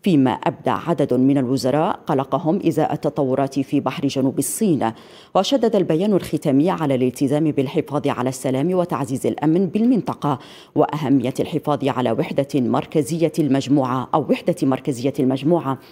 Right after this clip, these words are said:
فضلا عن ضرورة الالتزام بعدم فرض إجراءات غير ضرورية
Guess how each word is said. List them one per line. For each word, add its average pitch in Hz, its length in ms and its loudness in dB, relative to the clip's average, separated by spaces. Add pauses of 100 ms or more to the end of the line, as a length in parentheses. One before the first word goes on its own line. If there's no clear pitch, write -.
(280)
فضلا 147 420 0
عن 143 340 2
ضرورة 139 400 0
الالتزام 135 580 0
بعدم 131 480 0
فرض 151 440 -2
إجراءات 151 600 -2
غير 143 420 0
ضرورية 160 540 0